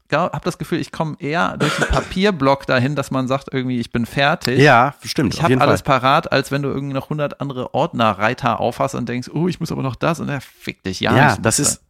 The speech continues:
Speaker 2: Junge, das ist da genauso wie mit dem Internet, es ist einfach unendlich,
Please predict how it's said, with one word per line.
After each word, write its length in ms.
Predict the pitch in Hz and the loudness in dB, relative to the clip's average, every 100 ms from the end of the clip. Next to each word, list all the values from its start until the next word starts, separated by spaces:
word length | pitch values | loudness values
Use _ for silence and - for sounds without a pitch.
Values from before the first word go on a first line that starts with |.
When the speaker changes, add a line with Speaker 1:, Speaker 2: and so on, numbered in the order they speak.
| _ 104 | _ 0
Speaker 2:
Junge, 240 | 120 120 | 2 4
das 140 | 104 123 | 2 0
ist 140 | - | 2
da 80 | 131 | 2
genauso 320 | 123 131 120 | 4 4 4
wie 180 | 123 123 | 2 2
mit 120 | 117 | 0
dem 60 | 117 | 0
Internet, 300 | 123 135 - | 0 0 0
es 100 | 110 | 0
ist 60 | 131 | 0
einfach 220 | 117 107 | 0 0
unendlich, 800 | 135 135 117 131 - 87 - | 2 2 0 -2 -2 -2 -4